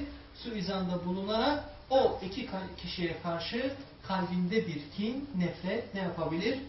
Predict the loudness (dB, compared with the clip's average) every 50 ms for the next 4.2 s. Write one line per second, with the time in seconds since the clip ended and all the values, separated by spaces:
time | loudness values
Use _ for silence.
0 | -12 -16 -18 -20 -10 -4 -2 0 2 0 0 0 2 2 2 2 0 -2 -8 -12
1 | -12 -10 -8 -4 0 2 2 2 2 0 -6 -12 -8 -2 2 2 2 2 2 0
2 | 2 2 0 0 -2 -4 -2 0 0 -2 0 0 0 0 2 2 0 0 0 -2
3 | -2 -2 -4 -4 -4 -6 -4 -2 0 2 2 0 0 -4 -6 -10 -10 -6 -2 0
4 | 0 0 0